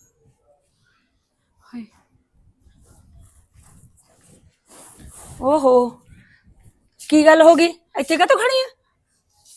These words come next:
Speaker 1: ਮੈਂ, ਮੈਂ ਆਪਦੇ ਘਰੇ ਜਾਣਾ ਹੈ। ਮੈਂ ਆਪਦੇ ਪਿੰਡ ਜਾਣਾ ਹੈ, ਭੈਣੇ।
Speaker 2: ਕੋਈ ਗੱਲ ਨਹੀਂ, ਵਗ ਜੀ ਪਿੰਡ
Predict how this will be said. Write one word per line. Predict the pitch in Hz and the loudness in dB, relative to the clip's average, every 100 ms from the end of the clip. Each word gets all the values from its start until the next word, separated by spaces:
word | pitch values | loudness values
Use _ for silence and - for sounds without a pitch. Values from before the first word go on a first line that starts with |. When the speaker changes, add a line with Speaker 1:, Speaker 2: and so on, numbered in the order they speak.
| _ _ _ - | _ _ _ -20
Speaker 1:
ਮੈਂ, | 247 247 240 - - _ _ _ 262 | -16 -14 -14 -18 -20 _ _ _ -16
ਮੈਂ | 262 | -12
ਆਪਦੇ | 508 240 | -10 -10
ਘਰੇ | - 269 277 | -10 -10 -8
ਜਾਣਾ | - 226 226 | -8 -10 -14
ਹੈ। | 202 _ _ _ _ _ _ _ _ - - | -18 _ _ _ _ _ _ _ _ -20 -16
ਮੈਂ | 269 254 | -10 -10
ਆਪਦੇ | 247 247 | -10 -14
ਪਿੰਡ | 254 240 240 | -14 -14 -12
ਜਾਣਾ | 240 233 | -12 -14
ਹੈ, | 233 | -18
ਭੈਣੇ। | 269 269 262 _ _ _ _ _ - | -20 -20 -20 _ _ _ _ _ -10
Speaker 2:
ਕੋਈ | 196 156 | -8 -8
ਗੱਲ | 131 | -10
ਨਹੀਂ, | 120 120 _ _ _ | -16 -20 _ _ _
ਵਗ | 180 185 | -4 -4
ਜੀ | 160 | -4
ਪਿੰਡ | 156 143 | -6 -6